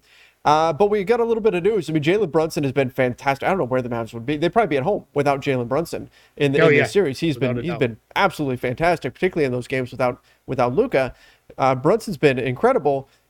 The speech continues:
Speaker 1: Dallas is confident, despite the fact that he's the, one of, certainly, if not the biggest gettable player, because I don't count restricted free agents, that's gonna be out there on the free agent market this summer. Uh, but Dallas is confident that they will re-sign him.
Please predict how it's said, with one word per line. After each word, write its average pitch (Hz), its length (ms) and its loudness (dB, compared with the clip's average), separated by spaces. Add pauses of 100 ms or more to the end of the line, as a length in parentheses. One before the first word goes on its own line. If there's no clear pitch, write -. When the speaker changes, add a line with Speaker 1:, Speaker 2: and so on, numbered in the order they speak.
(340)
Speaker 1:
Dallas 180 460 2
is 175 180 0
confident, 143 720 -2
despite 196 480 0
the 190 100 0
fact 143 220 2
that 143 120 0
he's 220 380 -4 (220)
the, 170 460 0 (180)
one 170 320 2
of, 170 220 -2
certainly, 160 340 -2
if 156 120 -2
not 190 180 -2
the 185 120 0
biggest 175 520 -2 (360)
gettable 170 540 2
player, 147 460 2
because 127 260 -6
I 135 80 4
don't 143 160 0
count 147 240 -4
restricted 143 420 -6
free 127 160 -6
agents, 123 380 -6 (360)
that's 151 180 4
gonna 170 180 2
be 151 100 2
out 170 160 -2
there 147 160 2
on 143 120 -2
the 135 80 -4
free 147 180 -2
agent 185 240 0
market 135 320 -4
this 131 160 -4
summer. 156 500 -2 (440)
Uh, 139 200 2
but 139 120 0
Dallas 180 340 0
is 220 80 -8
confident 214 420 -2
that 202 120 -6
they 190 100 2
will 185 240 0
re-sign 175 600 0
him. 107 320 -8